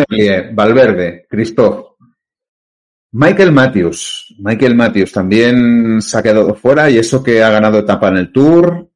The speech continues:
ha ganado una etapa en la Volta a Cataluña, quedó tercero en el Mundial, segundo en Quebec, cuarto en Milán-San Remo,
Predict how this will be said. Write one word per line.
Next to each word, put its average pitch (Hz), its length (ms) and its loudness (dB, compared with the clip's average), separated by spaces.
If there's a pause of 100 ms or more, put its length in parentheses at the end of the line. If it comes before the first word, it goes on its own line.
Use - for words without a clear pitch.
(120)
ha 107 120 -6
ganado 113 720 2
una 101 240 0
etapa 101 260 0
en 98 80 0
la 95 80 2
Volta 98 200 0
a 101 40 -4
Cataluña, 135 760 0
quedó 98 220 -2
tercero 104 340 -4
en 92 100 -4
el 90 80 -6
Mundial, 117 560 -2
segundo 107 400 -2
en 113 100 0
Quebec, 123 500 0
cuarto 131 260 0
en 131 60 4
Milán-San 113 440 -2
Remo, 139 460 -2